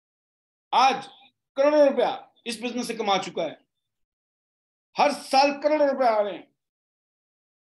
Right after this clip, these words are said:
नाम है लुइस, one of the richest network marketer in Indonesia। इसकी कहानी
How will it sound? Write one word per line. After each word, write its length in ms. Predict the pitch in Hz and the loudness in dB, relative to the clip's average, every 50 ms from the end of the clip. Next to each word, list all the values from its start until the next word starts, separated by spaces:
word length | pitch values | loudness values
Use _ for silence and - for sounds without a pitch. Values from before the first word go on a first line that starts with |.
| _ - | _ -10
नाम 260 | 147 175 196 208 214 | -6 -4 -4 -4 -4
है 80 | 214 208 | -4 -2
लुइस, 720 | 190 180 190 196 196 190 160 135 - - - - - - _ _ _ _ _ _ _ _ _ _ _ _ _ _ _ _ _ _ _ _ _ _ _ _ _ _ _ _ _ 156 | -2 0 2 2 2 0 -2 -4 -10 -14 -16 -18 -20 -20 _ _ _ _ _ _ _ _ _ _ _ _ _ _ _ _ _ _ _ _ _ _ _ _ _ _ _ _ _ -4
one 120 | 190 220 | -4 -2
of 100 | 220 190 | -2 -2
the 100 | 208 175 | -2 -2
richest 380 | 202 233 226 - 254 247 254 - - | -2 -4 -4 -2 -2 -2 -2 -4 -6
network 380 | 160 175 202 202 185 220 196 190 190 | -4 -2 -2 -2 -4 -6 -6 -4 -4
marketer 320 | 196 196 185 214 202 214 | -4 -4 -4 -6 -8 -10
in 300 | 233 208 208 202 208 196 185 | -10 -10 -8 -10 -8 -8 -8
Indonesia। 580 | 185 185 190 180 180 180 165 165 - 170 143 - - _ _ _ _ _ _ _ _ _ _ _ _ _ _ _ _ _ _ _ _ _ _ _ - | -6 -6 -4 -2 -2 -2 -2 -2 -4 -6 -6 -8 -12 _ _ _ _ _ _ _ _ _ _ _ _ _ _ _ _ _ _ _ _ _ _ _ -8
इसकी 340 | 269 262 262 - - 285 254 | -6 -6 -6 -6 -8 -8 -8
कहानी 640 | - - 220 190 202 214 220 226 214 180 156 - - | -8 -8 -8 -6 -4 -4 -4 -4 -4 -6 -8 -10 -14